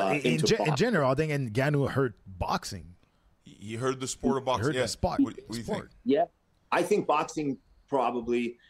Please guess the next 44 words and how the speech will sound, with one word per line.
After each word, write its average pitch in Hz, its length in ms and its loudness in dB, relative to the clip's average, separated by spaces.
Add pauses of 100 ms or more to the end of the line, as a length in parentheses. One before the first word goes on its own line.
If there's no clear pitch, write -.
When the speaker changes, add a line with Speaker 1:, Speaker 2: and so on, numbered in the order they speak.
(260)
Speaker 1:
I - 60 -12
pro-, - 220 -8 (120)
I 117 120 -4
don't 127 120 0
know 123 60 2
if 120 120 -2
I'll 113 80 0
get 110 120 0
in 113 80 -8
trouble 117 240 2
for 120 120 2
it. 120 100 -4 (200)
They 147 200 2
probably 147 360 0
took - 260 -2
an 123 180 -2
L 110 240 2
that 95 240 -10
night. 92 320 -12
They 107 100 0
Speaker 2:
Mm-hmm. 95 80 -6
Speaker 1:
probably 127 260 2
took 117 200 -2
a 110 40 0
loss 92 300 -4
that 85 220 -12
night. 82 140 -18 (140)
Boxing 92 440 -4
in 90 100 -10
general. 82 320 -10
Speaker 2:
Yeah. - 80 -4
Speaker 1:
Yes, - 240 -2
I - 60 -2
Speaker 3:
I 92 60 0
mean, 85 100 -2
Speaker 1:
agree. - 100 -6
Speaker 3:
it's - 100 -6
okay 381 320 -6
'cause, 185 280 -4
'cause 185 200 -2
we've 240 220 -2
been 220 160 -4
taking 202 320 -2
L's 214 480 0